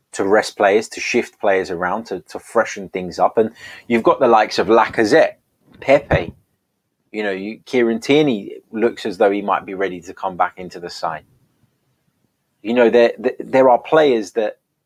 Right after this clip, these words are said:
you know, you look at the defence, Rob Holding can come back in. Pablo Mari could potentially come back in. So Arsenal have the players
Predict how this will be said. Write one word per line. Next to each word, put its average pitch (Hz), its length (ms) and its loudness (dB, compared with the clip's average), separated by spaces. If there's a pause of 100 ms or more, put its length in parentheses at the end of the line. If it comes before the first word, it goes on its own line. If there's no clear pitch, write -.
you 113 140 -10
know, 107 100 -2
you 117 320 -8
look 127 160 0
at 110 60 -4
the 101 80 -6
defence, 160 420 0
Rob 113 140 0
Holding 156 400 2
can 98 140 -16
come 92 180 -8
back - 240 -4
in. 87 160 -12
Pablo 131 340 4
Mari 131 360 0
could - 180 -12
potentially 90 640 -14 (480)
come 101 240 -4
back 92 240 -2
in. 87 100 -12
So 101 220 0
Arsenal 170 420 2
have - 460 -6 (560)
the 113 80 -10
players 104 600 -4